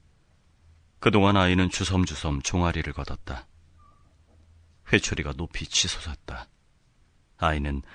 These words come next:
눈을 꼭 감았다. 하지만 어르신은 아이의 종아리를 내리치지 못했다. 회초리를 쥔 손이 자꾸만 떨렸다.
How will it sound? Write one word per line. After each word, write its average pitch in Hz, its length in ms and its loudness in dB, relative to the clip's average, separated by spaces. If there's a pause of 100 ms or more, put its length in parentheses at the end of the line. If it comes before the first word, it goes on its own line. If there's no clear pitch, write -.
(180)
눈을 85 300 6
꼭 85 260 -6
감았다. 65 520 -10 (1500)
하지만 65 460 -6 (840)
어르신은 92 460 4
아이의 90 280 4
종아리를 85 520 0
내리치지 85 440 0
못했다. 71 600 -10 (1700)
회초리를 101 460 6
쥔 98 200 4
손이 87 340 0
자꾸만 80 460 -2
떨렸다. 73 600 -8